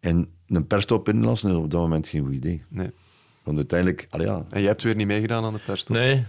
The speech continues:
Speaker 3: ik
Speaker 2: Mike?
Speaker 3: heb, eh, ja, ik, dat is eigen rijden manier, maar t-, toen had ik wel ook, eh, ik kan, kan altijd een stukje begrip opbrengen. Maar ik vind altijd dat je de verantwoordelijkheid ook bij de spelers, volwassen spelers, die weten wat ze moeten zeggen.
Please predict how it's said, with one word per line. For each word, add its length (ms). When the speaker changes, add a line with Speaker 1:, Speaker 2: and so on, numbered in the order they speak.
Speaker 3:
ik 120
Speaker 2:
Mike? 120
Speaker 3:
heb, 140
eh, 560
ja, 120
ik, 200
dat 140
is 80
eigen 340
rijden 260
manier, 340
maar 240
t-, 200
toen 400
had 200
ik 100
wel 160
ook, 200
eh, 340
ik 80
kan, 260
kan 180
altijd 280
een 60
stukje 300
begrip 360
opbrengen. 460
Maar 180
ik 140
vind 140
altijd 240
dat 120
je 80
de 120
verantwoordelijkheid 760
ook 100
bij 100
de 180
spelers, 460
volwassen 460
spelers, 400
die 120
weten 260
wat 140
ze 100
moeten 240
zeggen. 300